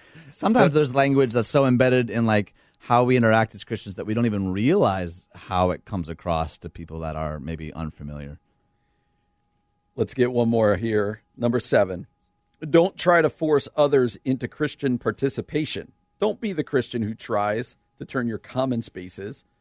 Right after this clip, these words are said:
Speaker 2: uh, into specifically Christian context. Don't try to rope everyone into prayers or other acts of worship or acknowledgement of Jesus. Make it all,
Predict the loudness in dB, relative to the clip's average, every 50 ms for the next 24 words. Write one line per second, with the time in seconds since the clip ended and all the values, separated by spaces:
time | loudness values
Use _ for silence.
0 | _ _ _ _ _ _ _ -6 -2 -2 -2 -2 -2 -2 -4 -2 -2 -2 -4 -6
1 | -6 -8 -8 -4 -4 -4 -4 -4 -8 -10 -8 -8 -10 -8 -8 -8 -8 -8 -10 -12
2 | -12 -12 -10 -8 -8 -8 -8 -8 -10 -14 -14 -14 -12 _ -10 -10 -4 -2 -2 -2
3 | 0 2 2 2 2 2 0 0 0 0 -2 -2 -2 -2 -2 -4 -4 -2 -2 -2
4 | -2 -2 -4 -4 -4 -4 -2 -2 -2 -2 -4 -4 -8 -12 -10 -6 -6 -6 -6 -6
5 | -8 -8 -8 -8 -10 -8 -10 -10 -8 -8 -8 -10 -10 -10 -12 -12 -12 -16 -18 -16
6 | -14 -14 -14 -14 -12 -10 -10 -10 -8 -6 -2 2 2 4 2 2 0